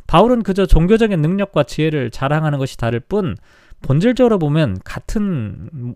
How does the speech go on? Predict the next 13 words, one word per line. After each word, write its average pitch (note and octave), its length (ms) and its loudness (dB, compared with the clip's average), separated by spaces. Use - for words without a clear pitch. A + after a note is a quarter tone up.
모습이기 C3+ 520 -2
때문입니다. D#3+ 640 -6
하지만 G#3 420 4
바울에게는 E3+ 560 6
이런 E3+ 260 2
것들이 C#3+ 300 -2
진정한 D3 460 0
자랑이 A#2+ 360 0
아니었죠. G#2 520 -2
그래서 C3+ 200 2
오 C3+ 80 4
절에 D#3 200 6
보면 B2 400 0